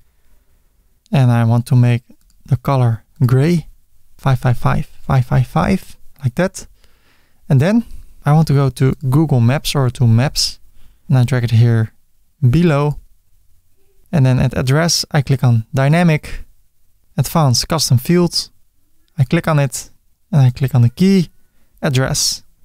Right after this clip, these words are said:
And here you see it. And we can style the area. So I click over here, stretch the section, make it full width.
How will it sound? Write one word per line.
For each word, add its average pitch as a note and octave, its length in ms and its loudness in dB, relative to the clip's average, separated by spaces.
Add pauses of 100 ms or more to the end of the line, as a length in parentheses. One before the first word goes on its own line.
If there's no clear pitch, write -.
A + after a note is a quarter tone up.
(640)
And B2+ 140 4
here B2 360 2
you B2+ 100 0
see E3 260 2
it. - 240 -6 (640)
And D#3+ 240 2
we C#3+ 100 2
can B2+ 200 0
style D#3 420 0
the C3 360 0 (200)
area. C#3 440 0
So C#3 200 0
I C#3+ 100 -2
click C#3 240 -4
over B2 160 2
here, B2 380 2 (580)
stretch - 520 -4
the C3 60 -8
section, C#3+ 580 0 (640)
make C#3 160 0
it - 180 -4
full G3+ 380 -2
width. C#3+ 340 0